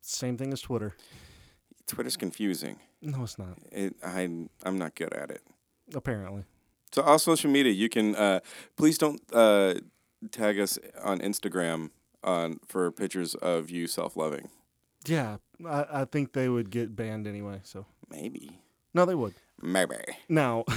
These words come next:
Speaker 1: <laughs> maybe.
Speaker 2: So, uh,
Speaker 1: They
Speaker 2: and
Speaker 1: definitely wouldn't get tagged if it was on Twitter.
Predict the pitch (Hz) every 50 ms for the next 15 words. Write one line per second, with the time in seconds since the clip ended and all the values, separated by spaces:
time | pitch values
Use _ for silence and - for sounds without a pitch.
0 | 120 - - - - - - - 170 160 - - 139 - _ _ - 147 151 143
1 | 123 113 107 104 101 110 110 120 143 175 208 214 _ - - - - - - _
2 | - - - - 120 117 - 127 123 120 120 117 - - - - - _ - -
3 | 165 175 196 165 151 143 139 180 208 214 185 196 180 160 156 151 151 156 151 147
4 | 135 135 104 - 143 123 120 117 113 110 107 101 - - - 127 120 - 135 127
5 | 120 117 113 107 101 - - 117 110 95 92 85